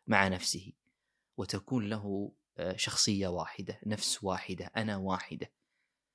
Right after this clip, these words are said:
هذه الأنا هي التي يكون عليها الإنسان في أي وقت من الأوقات وفي أي موقف من المواقف. ولا عيب طبعا أن يكون الإنسان على حاله وسجيته كما يقول، لأن كل إنسان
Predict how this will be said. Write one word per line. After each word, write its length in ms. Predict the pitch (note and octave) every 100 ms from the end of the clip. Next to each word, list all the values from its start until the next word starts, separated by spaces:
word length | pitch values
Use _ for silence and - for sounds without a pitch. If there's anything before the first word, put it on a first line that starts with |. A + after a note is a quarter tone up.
| _ -
هذه 360 | B2+ A#2 G2
الأنا 720 | G2 - C3 D3 E3 E3 - _ _ _ _ _ _ _ _ _ _ _ _ _ -
هي 200 | D3+ C#3
التي 760 | G#2+ B2 - E3 F3+ F#3 - -
يكون 460 | A2 - D3+ B2+
عليها 360 | F#2+ G2 A2+ G2
الإنسان 440 | F#2+ F2+ - F2 - -
في 220 | - -
أي 280 | F3+ E3 C#3
وقت 280 | C3 -
من 220 | B2 A2+ G#2+
الأوقات 680 | G2 G2 - B2+ C#3+ C#3 -
وفي 320 | A2+ - A#2 -
أي 260 | G3 E3+
موقف 380 | D3 B2+ G#2+ -
من 180 | G#2 G2
المواقف. 680 | F#2+ F2+ F2 D#2+ - - - -
ولا 240 | D3 D#3
عيب 260 | B2+ C3 -
طبعا 280 | A#2+ G#2+ G2
أن 180 | G2+ G2+
يكون 340 | G2 - B2+
الإنسان 520 | A2 G2+ G2+ - A2+ G#2
على 200 | F#2+ F#2+
حاله 500 | - G#2 G2+ F#2+ F#2
وسجيته 600 | F#2 G2 B2 A2+ F#2 F#2
كما 200 | F#2 F2
يقول، 420 | F2 - F#2+ D3
لأن 380 | G3 - - G2+
كل 320 | - E3+ D#3
إنسان 600 | A2+ G2+ - F#2+ G2 B2+